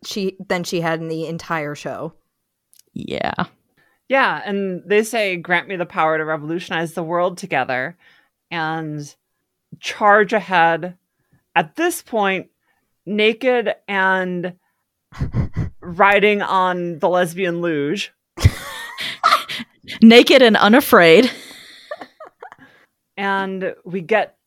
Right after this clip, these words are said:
Speaker 3: a shot of the control room, and the Shadow Girls and everyone else there were all just dolls made of straw. And interestingly enough, Iko and Efko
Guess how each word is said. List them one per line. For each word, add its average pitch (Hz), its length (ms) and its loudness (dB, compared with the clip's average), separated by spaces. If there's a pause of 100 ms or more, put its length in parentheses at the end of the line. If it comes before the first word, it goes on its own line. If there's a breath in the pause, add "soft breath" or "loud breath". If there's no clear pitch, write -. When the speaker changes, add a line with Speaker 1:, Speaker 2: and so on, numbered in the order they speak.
(120)
Speaker 3:
a 196 80 -4
shot 220 460 -2
of 185 680 -2
the 185 80 -8
control 277 560 -2
room, 151 500 -4 (600)
and 202 640 -6 (580)
the 196 100 -2
Shadow 320 320 0
Girls 170 600 2
and 160 120 -2 (360)
everyone 180 280 -2
else 247 240 -2
there 165 320 2
were 151 180 -4
all 160 200 0
just 151 260 -8
dolls 113 580 -2 (580)
made 165 200 0
of 139 140 -6
straw. 117 480 -4 (600)
And 190 340 2
interestingly 240 560 -4
enough, 247 400 2 (340)
Iko 254 420 0
and 233 100 0
Efko 196 720 0